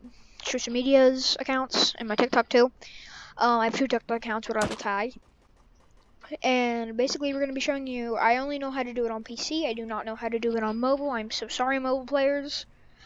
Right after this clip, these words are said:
But all you have to do is you have to, you have to be, like, in an open space, basically. You have to basically hold Q.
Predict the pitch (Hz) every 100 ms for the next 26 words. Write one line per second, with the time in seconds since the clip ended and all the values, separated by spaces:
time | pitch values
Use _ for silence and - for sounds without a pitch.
0 | - - - 254 240 240 - - - 311
1 | 359 359 - 349 254 233 220 214 214 233
2 | - - - - - - - - - -
3 | 262 240 233 226 233 247 247 247 233 -
4 | - 233 226 226 226 - - - - -
5 | - - - - _ - - - - -
6 | - - 240 262 254 247 247 240 - 247
7 | 294 269 - 220 - 214 - 226 254 262
8 | _ - - - _ - - _ - -
9 | - - - - - - - - - 240
10 | 240 247 - - 262 254 240 233 - -
11 | 233 247 254 247 247 247 240 233 - -
12 | - - 269 302 359 - - - 277 254
13 | 226 247